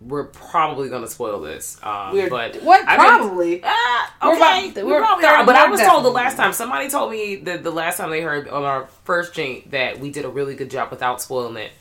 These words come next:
Speaker 1: Spoiled it, with a, but without spoiling it. So we told a lot, but you still were not ruined. So
Speaker 2: Okay.
Speaker 1: shout out to you. You know who you are.
Speaker 2: Okay.
Speaker 1: Uh, and yeah, so we, we could just continue doing the thing. But like I said, if you're new here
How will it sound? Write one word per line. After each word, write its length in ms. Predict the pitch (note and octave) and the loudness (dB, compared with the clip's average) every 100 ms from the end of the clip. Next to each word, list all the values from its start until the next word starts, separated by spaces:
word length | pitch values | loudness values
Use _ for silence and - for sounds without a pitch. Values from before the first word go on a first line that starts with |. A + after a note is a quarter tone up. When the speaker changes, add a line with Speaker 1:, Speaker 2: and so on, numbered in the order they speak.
| - | -18
Speaker 1:
Spoiled 340 | - F3 E3+ | -6 -4 -2
it, 100 | D#3+ | -2
with 140 | C3 B2 | -4 -8
a, 140 | A#2+ - - | -12 -14 -10
but 160 | B2 | -8
without 360 | B2 - A#2 - | -8 -8 -8 -8
spoiling 360 | - F#2 E2+ - | -12 -12 -12 -14
it. 80 | |
So 140 | - A2 | -12 -12
we 100 | B2 | -12
told 240 | E3+ A#2+ | -10 -8
a 20 | |
lot, 280 | C#3 C#3 A2 | -2 -2 -2
but 160 | B2+ A#2 | -6 -8
you 60 | B2 | -10
still 320 | - B2+ A2+ | -8 -6 -6
were 160 | G#2+ G#2 | -10 -10
not 260 | G2+ - | -10 -10
ruined. 320 | G2+ C2 D2 | -14 -16 -14
So 200 | - A#2 - | -8 -4 -4
Speaker 2:
Okay. 220 | F3+ - - | -4 -12 -10
Speaker 1:
shout 240 | - E3 D#3 | 0 4 4
out 100 | E3 | 2
to 60 | F#3 | -4
you. 140 | D#3+ | -6
You 180 | D#3 D3+ | -6 -6
know 120 | D3+ | -6
who 80 | D3 | -8
you 220 | D3 D3 | -8 -6
are. 200 | B2 C3 - _ - | -4 -4 -8 _ -10
Speaker 2:
Okay. 160 | F4 B2+ | -2 2
Speaker 1:
Uh, 380 | B2+ B2 B2 B2 C3 | 4 4 4 2 0
and 680 | C3 C3 B2+ B2+ B2 C3 D#3 | 0 0 2 0 0 -4 -4
yeah, 280 | B3+ C#4 | -4 -4
so 280 | C#3 F3 E3+ | -6 -4 -4
we, 280 | D3+ D3 F3 - _ _ | -4 -8 -10 -12 _ _
we 120 | F3+ | -10
could 80 | F#3 | -8
just 140 | F#3+ - | -8 -8
continue 320 | G3+ F#3+ F3+ | -8 -8 -8
doing 260 | F3+ F3 | -6 -6
the 60 | E3+ | -6
thing. 200 | G3 E3 | -6 -6
But 80 | E3 | -4
like 140 | D#3+ | -6
I 20 | |
said, 160 | - D3+ | -6 -8
if 80 | C3+ | -6
you're 120 | F3 | -6
new 200 | F#3+ F3 | -6 -8
here 420 | F#3+ E3+ E3 F3 | -8 -6 -6 -8